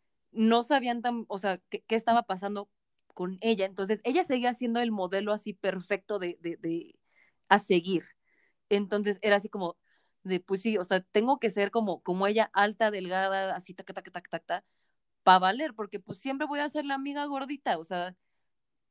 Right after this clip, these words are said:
¿qué, qué es eso? Entonces, era súper, súper como difícil también estar en esa dicotomía de, "Verga, ¿qué estoy haciendo?". O sea, no me siento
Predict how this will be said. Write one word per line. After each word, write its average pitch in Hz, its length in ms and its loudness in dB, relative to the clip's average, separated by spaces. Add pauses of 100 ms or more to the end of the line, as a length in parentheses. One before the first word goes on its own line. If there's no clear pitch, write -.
(180)
¿qué, 247 240 -4
qué 285 80 -6
es - 120 -8
eso? 277 300 -2
Entonces, 185 580 -8
era 226 240 2
súper, 233 600 -2
súper 196 360 -4
como 180 320 -2
difícil 196 420 -8
también 190 220 -2
estar 185 180 -2
en 185 140 -4
esa 190 500 -2
dicotomía 185 560 -6
de, 190 120 -8
"Verga, 220 320 0
¿qué 226 120 -16
estoy 226 220 -4
haciendo?". 220 520 -2
O 190 40 -8
sea, 185 160 -4
no 196 180 -6
me 220 120 -4
siento 220 440 -4